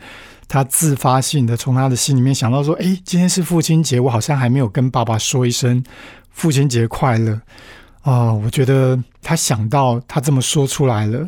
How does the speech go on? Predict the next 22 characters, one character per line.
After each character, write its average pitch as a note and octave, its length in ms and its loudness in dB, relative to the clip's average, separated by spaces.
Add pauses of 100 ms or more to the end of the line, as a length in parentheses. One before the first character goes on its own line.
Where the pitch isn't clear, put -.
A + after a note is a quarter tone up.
(120)
其 C3 160 -4
实 A#2 120 0
对 B2+ 380 0 (560)
听 C#3 180 0
到 C3+ 200 2
他 B2+ 180 -2
这 C#3 160 -2
样 B2 140 2
一 B2+ 40 0
声 B2+ 520 0 (340)
祝 D#3 240 0
福 A2+ 340 -4 (200)
的 A#2 360 0 (720)
父 D3 240 0
亲， A#2+ 400 0 (300)
我 B2 100 0
觉 B2+ 160 0
得 A#2+ 100 2
这 C3+ 160 0
句 B2+ 160 0
话 A#2+ 220 0
是 A#2 420 0